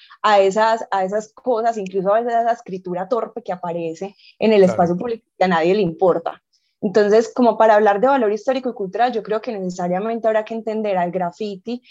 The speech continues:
Speaker 1: y al movimiento del graffiti como un movimiento que ha permitido dejar unos rastros y una memoria de ciudad, con es-, con historias que,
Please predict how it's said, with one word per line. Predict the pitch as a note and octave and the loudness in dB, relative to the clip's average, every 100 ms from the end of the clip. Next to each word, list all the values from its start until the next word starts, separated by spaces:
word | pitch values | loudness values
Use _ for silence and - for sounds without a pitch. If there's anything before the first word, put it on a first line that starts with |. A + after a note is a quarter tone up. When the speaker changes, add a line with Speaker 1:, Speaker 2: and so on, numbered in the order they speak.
| - - | -20 0
Speaker 1:
y | G#3 | 2
al | G3+ | 4
movimiento | G3 F#3+ F#3 F#3+ | 4 4 4 4
del | A#3 | 4
graffiti | A3+ F#3+ C4+ C4+ - | 4 2 0 -2 -4
como | G#3+ F#3+ | -4 -2
un | F3+ | 0
movimiento | G3 G#3+ A#3+ A#3+ A#3 | -2 -2 -4 -4 -4
que | |
ha | F#3 F#3 | -4 -2
permitido | G#3+ G#3 F#3 F3+ | -2 -2 -2 -2
dejar | G#3 F#3+ E3+ | -2 -4 -6
unos | F#3 G3+ | -6 -6
rastros | A3 A3 G3+ G3+ | -4 -4 -4 -10
y | |
una | G3 | -8
memoria | F#3+ F#3 D#3+ E3 F#3+ | -8 -8 -4 0 0
de | F#3+ | -2
ciudad, | F3+ A#3+ C4 - _ _ | 0 0 0 -8 _ _
con | - A3 G3+ | -2 0 0
es-, | G3 _ - | -4 _ -2
con | A#3 | 0
historias | A#3 - B3 A#3+ - B3+ C4 | 0 2 4 4 0 -4 -2
que, | D4+ | -2